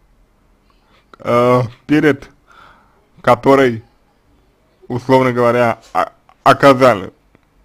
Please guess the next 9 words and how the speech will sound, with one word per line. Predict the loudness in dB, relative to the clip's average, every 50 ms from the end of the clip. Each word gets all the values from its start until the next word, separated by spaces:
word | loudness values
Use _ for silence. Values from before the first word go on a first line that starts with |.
| _ _ _ _ _ _ _ _ _ _ _ _ _ _ _ -12
И | -4 0
это, | 0 0 0 0 -2
конечно, | -4 -4 -2 -2 -2 -4 -6 -4 -4 -2 -2
очень | -2 -4 -6 -8 -10 -10 -10 -10 -14 -16 -20 _ _ _ _ _ _ _ _ _ _ _ _ _ _ _ _ _ _ _ _ _ _ _ _ _ _ _ _ _ _ _
печально, | -6 -6 -6 -4 -2 0 2 2 2 2 0 -2 -2
очень | -2 -4 -6 -8 -8 -8 -8 -10 -12 -16 -18 _ _ _ _ _ _ _
прискорбно, | -10 -8 -8 -8 -8 -6 -4 -2 -2 -2 -4 -6 -8 -10 -12 -14 _
потому | _ -12 -10 -8 -8 -8 -10
что | -10 -12 -12 -10 -10 -10 -10 -12 -14 -16 -18